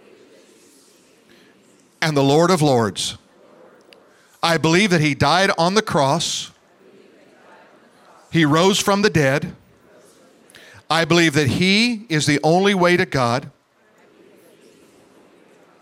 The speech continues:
and the only hope for mankind. Amen. Let's close our eyes. I'm gonna have the band come and we're going to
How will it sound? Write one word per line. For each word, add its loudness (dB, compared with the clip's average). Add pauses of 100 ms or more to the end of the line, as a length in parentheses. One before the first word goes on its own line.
(440)
and -2
the 2
only 2
hope -2
for -4
mankind. -6 (1800)
Amen. -10 (880)
Let's -6
close -4
our -6
eyes. -12 (800)
I'm -16
gonna -6
have -4
the -8
band -8
come -8
and -12
we're -10
going -6
to -10